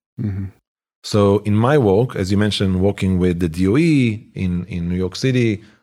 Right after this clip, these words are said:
Speaker 2: working with colleagues in Israel, working with colleagues, uh, now through the O E C D,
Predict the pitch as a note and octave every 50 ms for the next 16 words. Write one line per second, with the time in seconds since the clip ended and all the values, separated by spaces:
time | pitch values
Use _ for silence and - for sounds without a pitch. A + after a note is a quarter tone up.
0 | _ - G2 F2+ E2+ - F#2+ F#2 F#2 F2+ F2 D#2+ G#2+ - _ - - G#2+ F#2+ F#2
1 | E2+ D#2+ E2 F2+ A2+ D3 C#3+ C3 C#3+ C3 B2 A2 G2+ F2 F2+ F2 - - E2+ F2
2 | F2 - - - G2+ G2 F#2+ F2 - - - _ _ _ _ _ _ _ _ _
3 | _ _ _ _ - - F#2+ F#2 F#2 F2+ F#2 F#2 G2 G2 G2 F#2 F#2 - G#2 G2
4 | F#2 G2+ G2 G2+ G2+ G2 F#2 - - G2 F#2 B2 D3+ D#3+ D#3 C#3 B2 A#2 -